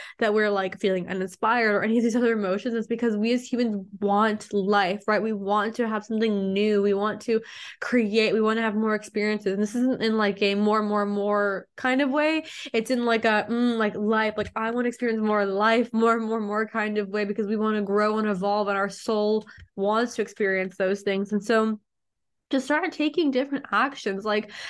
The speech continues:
when you're about to plan your weekend and you would normally do it a specific way, can you do it differently? Can you, like, if you n-, normally on Friday night go out and Saturday just, I don't know, do whatever, can you do something different? Can on Friday maybe you go, like, on a beautiful, like,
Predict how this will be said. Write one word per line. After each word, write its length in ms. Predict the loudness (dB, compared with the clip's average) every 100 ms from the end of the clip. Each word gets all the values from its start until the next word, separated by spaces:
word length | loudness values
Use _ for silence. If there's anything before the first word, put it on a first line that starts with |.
| -4
when 120 | 0
you're 140 | 2 2
about 140 | 2
to 160 | 0 -2
plan 320 | 0 2 2
your 120 | 2
weekend 460 | 2 0 -2 -2 -2
and 160 | 0
you 80 | 0
would 140 | 0 0
normally 360 | 0 0 0
do 160 | 2 2
it 60 |
a 60 | 0
specific 400 | -2 -2 -2 0
way, 140 | 0
can 200 | 0 2
you 80 | 2
do 140 | 2 2
it 100 | 0
differently? 560 | -2 -2 -2 -2 -2
Can 280 | -2 0 2
you, 180 | 2 2
like, 280 | 2 -2 -8 -20 -20 -10
if 120 | -6 0
you 220 | 2 2
n-, 280 | 2 0 0
normally 600 | 0 2 2 2 0 -2
on 180 | -6
Friday 420 | -4 -2 0 2 0
night 480 | 0 -2 -4 -6
go 160 | 0 2
out 200 | 2 0
and 140 | -4
Saturday 480 | -2 -2 -2 -2 -2
just, 220 | -4 -4
I 80 | -4
don't 80 | -2
know, 120 | -2
do 200 | 0 2
whatever, 340 | 2 0 -2 -4
can 160 | -2
you 100 | -2
do 80 | 0
something 220 | 0 0
different? 400 | 0 -2 -2 -2
Can 120 | -2
on 120 | -4 -2
Friday 320 | -2 0 0
maybe 240 | -2 -2
you 140 | -2 -2
go, 240 | 0 0
like, 360 | 0 0 -2 -8 -20 -20 _ _
on 220 | 0 0 0
a 40 |
beautiful, 760 | -2 0 0 0 0 0 0 0
like, 260 | -4 -6